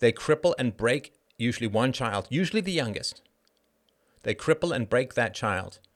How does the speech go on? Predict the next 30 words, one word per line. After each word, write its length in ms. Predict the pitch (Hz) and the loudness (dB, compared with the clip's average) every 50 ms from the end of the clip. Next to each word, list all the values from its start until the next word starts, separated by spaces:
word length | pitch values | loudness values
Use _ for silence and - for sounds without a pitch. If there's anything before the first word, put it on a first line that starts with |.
| _ _ _ _ _ _ _ _ _ - | _ _ _ _ _ _ _ _ _ -2
in 140 | 117 117 123 | 2 4 6
order 180 | 123 127 123 | 6 6 6
to 120 | 120 - 107 | 4 2 -2
turn 380 | - - - 135 139 156 156 | -2 2 2 4 2 2 2
that 200 | 143 135 123 - | 0 0 0 -2
child 420 | - - 123 120 117 107 104 98 - | -4 -4 -2 0 2 2 0 0 -2
into 300 | - 113 110 - 117 107 | -4 -4 -2 0 2 2
a 80 | 107 104 | 2 4
serf 600 | - - - - - 180 185 196 185 - - - - _ _ - | 2 2 2 4 4 4 4 4 2 0 -6 -16 -20 _ _ -8
who 120 | - 127 110 | -6 -4 -2
can 140 | - 107 98 | -2 -2 -2
slave 320 | - - 127 139 156 143 | 0 2 2 2 2 2
away, 400 | 151 123 110 101 98 95 95 95 - _ _ _ _ _ | 0 2 2 4 4 4 2 -2 -8 _ _ _ _ _
supporting 460 | - - 120 - 120 120 110 107 104 | -10 -10 -4 0 2 2 2 2 0
them 120 | 101 95 95 | 0 0 0
in 80 | 92 | -2
their 140 | 90 90 90 | 0 0 0
old 160 | 85 85 82 | 0 0 -2
age, 260 | 87 - - - - _ _ | -6 -6 -10 -14 -20 _ _
financially, 720 | - - 92 101 110 113 110 - - 117 110 107 104 - _ _ _ _ | -4 -2 2 2 2 2 2 -2 -4 -2 -2 -2 -4 -6 _ _ _ _
medically, 600 | 95 101 110 110 110 - - 113 110 110 101 - _ _ | 0 2 2 2 0 -2 -2 -2 -2 -2 -4 -6 _ _
emotionally, 840 | - 92 92 110 113 113 - - - 120 110 104 107 107 104 104 - _ _ _ _ _ _ _ _ _ _ _ _ _ _ | -8 -2 0 2 2 2 0 -4 -6 -4 -4 -2 -2 -4 -4 -8 -10 _ _ _ _ _ _ _ _ _ _ _ _ _ _
whatever 300 | 98 95 90 90 85 87 | -2 0 0 0 0 -2
it 80 | 82 | -4
is, 220 | 71 - - - - | -6 -10 -14 -8 -8
right? 160 | 101 107 101 - _ _ _ _ _ _ _ _ _ _ _ _ _ _ _ _ _ _ - | -8 -8 -8 -12 _ _ _ _ _ _ _ _ _ _ _ _ _ _ _ _ _ _ 4
Now, 200 | 175 156 98 - - - _ _ | 4 4 4 2 -4 -16 _ _
if 240 | - 196 180 - - | 2 2 2 2 0
you 160 | 175 170 170 | -2 -2 0
are 460 | - 147 147 143 139 139 135 113 - | 0 0 0 2 4 4 2 2 -2